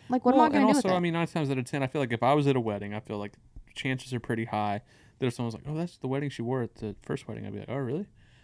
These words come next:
Speaker 2: They'd be like, "Yeah, it's, like, they're really expensive or whatever," and that would be enough for me to be like, "Oh,
Speaker 1: Oh,
Speaker 2: yeah,
Speaker 1: cool,
Speaker 2: whatever."
Speaker 1: whatever. But I feel like if I went to, say I went to, you know,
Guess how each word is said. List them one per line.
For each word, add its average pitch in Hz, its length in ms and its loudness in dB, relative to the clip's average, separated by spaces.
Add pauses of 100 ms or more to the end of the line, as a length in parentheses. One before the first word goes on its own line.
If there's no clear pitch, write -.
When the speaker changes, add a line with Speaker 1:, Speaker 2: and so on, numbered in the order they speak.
(160)
Speaker 2:
They'd 123 60 -12
be 113 80 -4
like, 107 100 -6
"Yeah, 110 260 0
it's, - 160 -10
like, 95 240 -12 (220)
they're 104 100 -4
really 107 200 -2
expensive 117 440 -8
or 113 60 -6
whatever," 113 300 -4
and 113 120 -4
that 131 100 4
would 131 120 4
be 117 80 2
enough 113 220 0
for 113 80 -6
me 113 100 -4
to 104 80 -8
be - 80 -8
like, - 100 -12
"Oh, 175 200 -12
Speaker 1:
Oh, 277 100 0
Speaker 2:
yeah, 220 140 -8
Speaker 1:
cool, - 180 -6
Speaker 2:
whatever." - 140 -4
Speaker 1:
whatever. - 300 -4 (340)
But 226 80 4
I 370 140 6
feel 440 180 6
like 415 160 4
if 302 120 0
I 262 160 4
went 311 300 0
to, 262 340 0
say 254 380 2
I 247 100 4
went 240 300 -2
to, 220 340 -2
you 220 120 -2
know, 208 380 -2